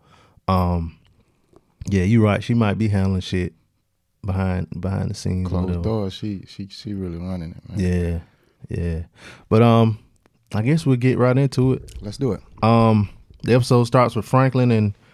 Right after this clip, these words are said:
Speaker 1: some of the people he had the shootout with, um, with, uh, what's his name? With Kane and them.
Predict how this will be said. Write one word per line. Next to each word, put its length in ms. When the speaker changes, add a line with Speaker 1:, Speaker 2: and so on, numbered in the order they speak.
Speaker 1:
some 200
of 40
the 80
people 240
he 200
had 280
the 40
shootout 420
with, 240
um, 420
with, 260
uh, 380
what's 200
his 100
name? 200
With 120
Kane 280
and 120
them. 240